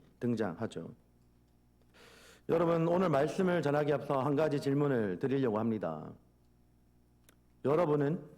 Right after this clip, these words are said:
무엇을 바라보고 살아가십니까?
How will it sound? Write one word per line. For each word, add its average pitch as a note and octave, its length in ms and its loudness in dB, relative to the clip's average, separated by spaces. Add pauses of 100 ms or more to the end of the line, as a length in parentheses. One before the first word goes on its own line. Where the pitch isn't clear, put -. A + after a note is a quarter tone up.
(460)
무엇을 D3+ 1000 0
바라보고 A#2+ 840 -2 (120)
살아가십니까? G2 920 -6